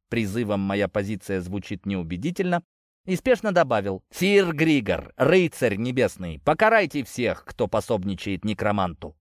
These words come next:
Повисло неловкое молчание. Аврелия тяжко вздохнула и прошептала: «Такой наглой лжи я давненько не встречала. Думаешь, они поведутся? Он же буквально ходячий труп в доспехах».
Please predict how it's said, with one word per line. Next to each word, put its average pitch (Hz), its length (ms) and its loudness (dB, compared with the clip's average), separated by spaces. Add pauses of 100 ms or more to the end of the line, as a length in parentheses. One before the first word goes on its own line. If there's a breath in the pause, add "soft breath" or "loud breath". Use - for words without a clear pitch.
(120)
Повисло 135 440 -2
неловкое 123 520 -2
молчание. 82 840 -6 (640)
Аврелия 151 560 2
тяжко 123 400 -2
вздохнула 113 720 -2
и 131 160 -4
прошептала: 87 760 -6 (880)
«Такой 147 360 -4
наглой 143 480 0
лжи 135 400 -2
я 127 180 0
давненько 117 640 -2
не 113 140 -4
встречала. 107 760 -4 (160)
Думаешь, 208 460 0
они 226 160 -2
поведутся? 226 720 -4 (540)
Он 226 180 0
же 240 80 0
буквально 233 480 -2
ходячий 208 460 -4
труп - 260 -4
в 131 80 -12
доспехах». - 640 -6